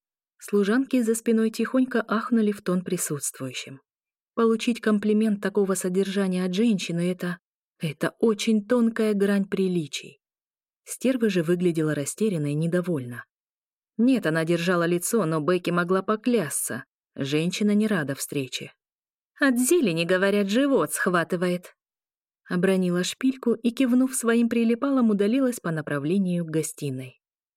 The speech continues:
«Гнильё немногим лучше», задумчиво протянула баронесса. Но бархатная стерва будто не слышала. «Не обращай внимания»,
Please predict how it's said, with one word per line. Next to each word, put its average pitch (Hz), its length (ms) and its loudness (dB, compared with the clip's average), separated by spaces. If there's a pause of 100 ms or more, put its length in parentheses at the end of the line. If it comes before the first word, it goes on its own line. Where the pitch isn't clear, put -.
(480)
«Гнильё 226 600 4
немногим 220 640 2
лучше», 160 580 -2 (720)
задумчиво 180 680 0
протянула 160 500 -2
баронесса. 143 680 -6 (540)
Но 226 140 2
бархатная 220 560 0
стерва 240 380 0
будто 240 320 -2
не 208 120 2
слышала. 139 540 -6 (720)
«Не 247 160 2
обращай 254 380 2
внимания», 135 640 0